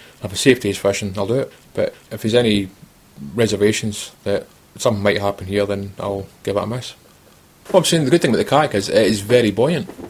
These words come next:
It's not gonna take on water. I mean, there's been times where you got a big swell comes over it and it, it literally covers the kayak. It's not gonna sink. Unless there's a hole in it, which I've never seen yet, it's not gonna take on water.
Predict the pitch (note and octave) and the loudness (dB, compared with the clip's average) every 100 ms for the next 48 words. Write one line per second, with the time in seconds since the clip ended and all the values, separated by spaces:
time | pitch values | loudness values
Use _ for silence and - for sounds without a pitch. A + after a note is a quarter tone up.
0 | - - - - - - C#3+ C#3 C3 A#2 | -18 -20 -20 -18 -8 -4 2 2 4 2
1 | - B2+ D#3+ D3+ D3 - G#2+ - F#2+ A#2+ | 2 2 2 2 0 -2 -6 -4 -2 0
2 | A2+ A2+ A#2+ C#3+ C#3+ B2 A2 G#2+ A2+ - | 0 0 -2 2 2 2 -2 -2 2 2
3 | A2 B2 - B2+ C#3 B2 B2 A2 - A2 | 2 0 0 -2 0 0 2 2 0 0
4 | F#2 - E2 G#2+ A#2 B2 - G#2+ B2+ A2 | -2 -4 -4 -2 0 -2 -2 -4 -2 -2
5 | G2+ G2 C#3 E3 - - - - C#3+ - | -4 -6 -6 -6 -6 -8 -8 -4 -4 -2
6 | A2+ - D#3 D3+ - - - B2 D#3+ - | -4 -2 -2 -4 -8 -12 -4 2 2 2
7 | A2+ - D#3+ D3 G#2+ - - - - - | -2 2 2 4 2 -2 -8 -8 -8 -6
8 | G#2+ A#2+ A#2+ - A2 G#2 A2 F#2+ - - | -4 0 0 0 0 2 2 0 -4 -18
9 | - - - - A2 A2+ C#3+ C#3+ B2 A#2+ | -20 -20 -20 -6 -4 -2 0 -2 -2 -4
10 | G#2+ G2 A#2 - | -4 -2 0 0